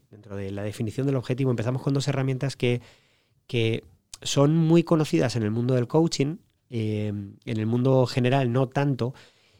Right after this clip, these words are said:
eh, una la de-, la descubrió un señor que se llama Paul Meyer, que habla de, mm, de la rueda de la vida,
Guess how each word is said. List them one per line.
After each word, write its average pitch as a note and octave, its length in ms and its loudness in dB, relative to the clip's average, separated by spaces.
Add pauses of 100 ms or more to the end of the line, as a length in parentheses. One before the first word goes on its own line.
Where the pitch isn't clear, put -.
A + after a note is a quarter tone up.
(320)
eh, A#2 280 -4
una D3+ 380 4
la C3 120 2
de-, B2 160 2
la A2+ 160 0
descubrió A2+ 360 0
un B2+ 80 2
señor B2+ 280 0
que A#2+ 80 -10
se A#2 120 -4
llama A#2 160 -4
Paul A2+ 160 2
Meyer, C3 340 2
que A2 100 -4
habla A2 200 0
de, A2+ 500 0
mm, A2 420 -8
de A#2 100 0
la G#2+ 100 0
rueda B2+ 180 2
de B2 60 0
la A#2+ 100 0
vida, D#3 300 0